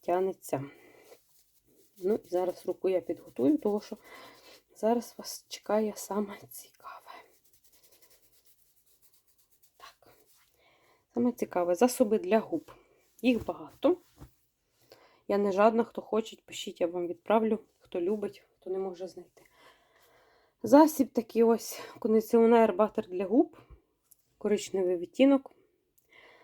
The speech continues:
Сороковий. Я шукала світ-, для себе світлий, так як я блондинка, мені такі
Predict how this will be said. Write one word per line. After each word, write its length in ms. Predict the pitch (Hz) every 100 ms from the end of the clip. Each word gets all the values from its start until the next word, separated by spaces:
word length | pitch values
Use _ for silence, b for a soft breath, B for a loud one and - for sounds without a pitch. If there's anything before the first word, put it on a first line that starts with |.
| b
Сороковий. 600 | - 196 185 - 175 180
Я 80 | 214
шукала 540 | - - - 180 175
світ-, 640 | 185 - 175 247 214 - -
для 160 | 180 196
себе 260 | 196 175
світлий, 400 | - 240 262 233
так 200 | 226 208
як 160 | 202 -
я 120 | 202
блондинка, 560 | 180 190 196 196 - 180
мені 280 | 185 202 240
такі 240 | - -